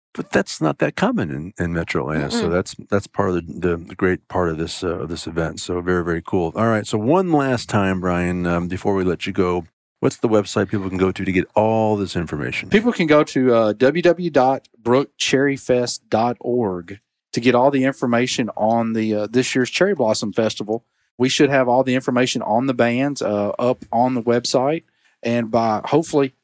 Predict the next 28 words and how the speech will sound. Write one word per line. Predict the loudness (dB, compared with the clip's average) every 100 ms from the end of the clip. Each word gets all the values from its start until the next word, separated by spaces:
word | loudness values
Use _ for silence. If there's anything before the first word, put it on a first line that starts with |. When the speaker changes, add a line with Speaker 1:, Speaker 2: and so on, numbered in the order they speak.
| 0
Speaker 3:
um, | 4 4 0 -12 _ -2
and | 0
also | 2 2
have | 2
more | 2 0
information | 0 2 0 0 -2
on | 0 2 0
the | 0
parking, | 2 0 -2 -16 _ -20 -12 -2
where | 0
Speaker 1:
Oh. |
Speaker 3:
you | 0
can | -2 0
go | 2 2
to | 0
park | 0 0 -2
and, | -2 0 -2 -6 _ _ _
uh, | 0 2 0 0
the | -2
times | 0 0 0 -2
of | 0 0
the | 0
parking, | -2 -2 -4 -10 -12 -10
uh, | -8 -6
the, | -6 -6 -6
the | -6
trolley | -2 0 0 -2
runs. | -4 -6 -10